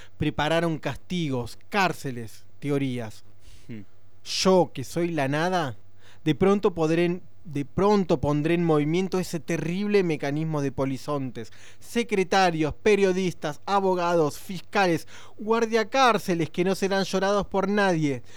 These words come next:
Speaker 1: coches celulares, y nadie, absolutamente nadie, verá en mí un desdichado, sino el hombre antisocial,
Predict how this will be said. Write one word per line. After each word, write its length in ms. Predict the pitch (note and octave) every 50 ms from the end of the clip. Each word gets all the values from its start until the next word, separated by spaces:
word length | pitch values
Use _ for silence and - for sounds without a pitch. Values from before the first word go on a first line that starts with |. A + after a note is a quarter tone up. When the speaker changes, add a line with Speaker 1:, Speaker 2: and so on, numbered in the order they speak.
| - - - - - -
Speaker 1:
coches 380 | - D4 C#4+ - - C4+ A3+
celulares, 720 | - - B3 A3+ A3 A3+ A3+ A#3+ A#3 G#3+ F#3+ F3 D#3 - - -
y 160 | - G#3+ G#3
nadie, 580 | A3 A3+ B3+ C4+ B3+ A#3+ G3 F#3 F3 E3 D#3+ E3
absolutamente 1000 | E3 F3 E3+ D3+ - - - G#3 G#3+ A#3 B3 A3 A3 G3 F#3+ G3 G3 F#3+ F#3+ F3+
nadie, 320 | E3+ F3 F3+ F#3+ F#3+ F#3 E3+
verá 420 | D#3+ D#3+ D#3+ E3 E3+ E3+ E3 E3
en 220 | D#3 D#3 D#3 D#3 D#3+
mí 120 | E3+ F3+
un 160 | F3+ F3+ E3+
desdichado, 680 | D#3+ D#3+ C#3 C#3 D3 - - F#3 F3 E3+ D#3 D3 C3+ - - - - - -
sino 300 | - - E3+ E3 F3 F#3
el 100 | F#3 F#3
hombre 320 | F#3 F#3+ F#3 F3+ F3 E3
antisocial, 800 | D#3 D3 - - C#3 - - C#3 - - D3 C#3+ C3 C3+ C3